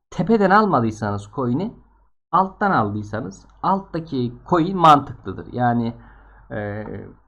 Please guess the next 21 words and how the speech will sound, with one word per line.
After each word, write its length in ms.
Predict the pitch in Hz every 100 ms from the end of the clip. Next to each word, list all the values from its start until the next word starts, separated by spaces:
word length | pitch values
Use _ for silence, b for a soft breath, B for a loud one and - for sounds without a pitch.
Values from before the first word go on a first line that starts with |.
| _ _ _ _ _ _
Terra 420 | 175 214 185 -
Classic'in 520 | 156 175 - 135 170 - _ _ _ _ _ _ _ - - -
kendine 440 | 165 170 196 214
göre 380 | 165 131 160 214 - _ _
bir, 320 | 160 170 -
e, 260 | - 120 113
algoritması 760 | 175 190 190 180 180 180 175 165
var. 160 | 98
Ya 220 | 113 127
benim 260 | 147 180 147
gözümde 480 | 165 170 120 123 -
Terra 340 | 175 160 156
Classic'in 380 | 139 127 120 117
şu 180 | 117 156
anda 180 | 120 131
olması 400 | 151 143 123 120
gereken 500 | 139 123 117 107 117
değer 220 | 135 160
çok 300 | 190 160 -
çok 200 | 127 127
yükseklerde. 680 | 123 - 110 - 92 -